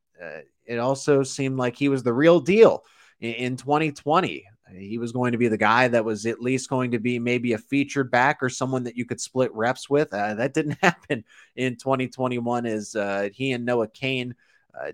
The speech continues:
didn't really lead that great of a backfield, but it, it felt like, okay, Kevon Lee is someone that you can at least feature, uh, and then you have maybe somebody behind him while Singleton and Allen took over. Uh, that's really,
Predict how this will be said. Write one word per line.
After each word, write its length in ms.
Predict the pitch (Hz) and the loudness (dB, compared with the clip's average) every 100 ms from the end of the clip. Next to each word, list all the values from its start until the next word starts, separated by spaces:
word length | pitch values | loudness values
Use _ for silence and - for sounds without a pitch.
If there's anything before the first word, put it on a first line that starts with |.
| - | -8
didn't 280 | 110 110 | -8 -8
really 240 | 117 113 110 | -6 -4 -4
lead 280 | 110 117 107 | -2 -4 -2
that 180 | 107 | -4
great 200 | - 110 | -2 -4
of 60 | 101 | -2
a 80 | 92 | -8
backfield, 680 | 110 113 120 - 110 104 95 | -2 -2 -2 -4 -4 -4 -2
but 240 | 104 101 _ | -4 -4 _
it, 180 | 95 - | -20 -12
it 160 | 117 | -12
felt 260 | - 147 143 | 0 2 2
like, 220 | 143 135 | 2 0
okay, 320 | 135 - 107 | -2 -4 -6
Kevon 500 | 101 170 180 175 160 | -4 0 2 4 2
Lee 140 | 147 147 | 2 2
is 160 | 127 | 2
someone 240 | - 143 131 | 2 2 2
that 160 | 123 | 0
you 180 | 120 131 | 0 -2
can 160 | 131 123 | -2 -4
at 160 | 123 | -4
least 220 | 131 120 - | -4 -4 -8
feature, 800 | _ - 165 143 - 101 82 _ _ _ - | _ -6 -2 -2 -4 -6 -8 _ _ _ -6
uh, 220 | 87 87 | -4 -2
and 180 | 95 101 | -4 -8
then 360 | 101 98 98 98 _ _ _ 123 | -6 -8 -10 -16 _ _ _ -6
you 120 | 113 | -4
have 240 | 113 107 | 0 0
maybe 280 | 110 117 107 | 2 -2 -2
somebody 340 | - 117 107 | -4 -4 -2
behind 480 | 95 95 107 104 95 | -4 -6 -6 -6 -8
him 220 | 98 90 | -12 -10
while 260 | 90 85 85 _ _ | -6 -6 -8 _ _
Singleton 460 | - 139 135 135 | -8 -4 -2 -2
and 100 | 123 | -2
Allen 300 | 113 110 110 | 0 -2 -4
took 240 | 104 104 104 | -6 -6 -2
over. 400 | 98 92 95 90 - _ - | -4 -2 -4 -6 -14 _ -16
Uh, 160 | - - | -12 -6
that's 240 | 95 - 107 | -6 -6 0
really, 480 | 127 120 113 107 | 2 4 2 0